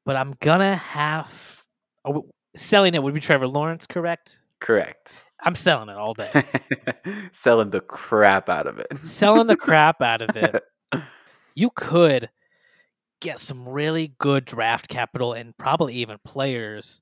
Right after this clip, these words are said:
Speaker 1: if you were to give away that first pick, uh, especially with Trevor Lawrence being right there.
Speaker 2: Yep.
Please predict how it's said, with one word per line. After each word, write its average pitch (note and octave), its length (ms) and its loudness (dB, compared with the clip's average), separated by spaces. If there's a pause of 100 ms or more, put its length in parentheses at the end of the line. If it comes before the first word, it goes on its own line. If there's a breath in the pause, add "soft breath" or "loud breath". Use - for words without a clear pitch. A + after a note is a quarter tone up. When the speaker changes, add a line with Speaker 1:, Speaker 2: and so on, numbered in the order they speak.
(880)
Speaker 1:
if F#3+ 260 4
you E3+ 120 6
were D3 80 4
to C#3+ 80 -2
give C3 180 -8
away A#2 220 -4
that - 200 -8
first - 400 -12
pick, C3 460 -6
uh, A#2+ 180 -8
especially C3 360 -4
with A2 100 -4
Trevor A#2+ 240 -4
Lawrence B2 300 -6
being G#2+ 240 -14
right A#2+ 300 -2 (100)
there. A#2 340 -6 (140)
Speaker 2:
Yep. F#2+ 200 -2